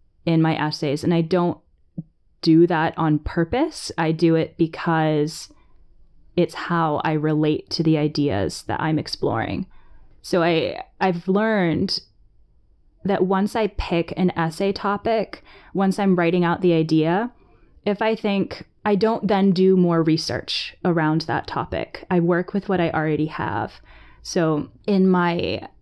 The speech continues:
Owl Post essay, for instance, I was writing about social media and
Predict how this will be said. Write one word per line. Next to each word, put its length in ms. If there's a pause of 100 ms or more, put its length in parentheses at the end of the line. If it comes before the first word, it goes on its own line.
(120)
Owl 260
Post 340
essay, 400
for 220
instance, 720 (640)
I 140
was 200
writing 360
about 400
social 340
media 720 (100)
and 600